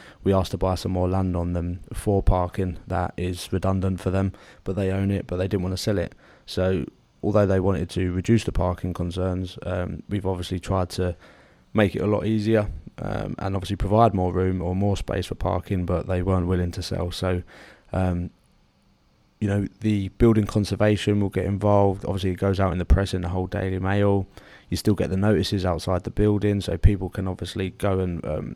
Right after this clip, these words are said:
oppose it if they have a, um, a valid claim.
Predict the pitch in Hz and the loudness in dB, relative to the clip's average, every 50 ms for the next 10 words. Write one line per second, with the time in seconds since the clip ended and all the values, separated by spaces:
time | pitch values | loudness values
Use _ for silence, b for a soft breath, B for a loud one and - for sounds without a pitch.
0 | - - - - - - 95 98 101 98 90 98 104 - - - - 92 - 98 | -8 -8 -2 0 2 2 2 2 2 2 2 2 2 0 0 -4 -10 -6 -4 -4
1 | 95 87 98 98 90 - 92 90 87 - B B B B B B B B B B | -4 -2 -2 -4 -2 -2 -2 -2 -2 -4 B B B B B B B B B B
2 | B _ _ _ _ - - - - - - 104 101 98 98 - - - 87 110 | B _ _ _ _ -20 -20 -20 -12 -4 -2 0 0 2 2 2 2 4 6 6
3 | 110 110 107 104 - - - - 117 110 113 113 113 113 107 - | 6 8 6 6 4 0 -2 0 2 4 6 6 4 4 2 0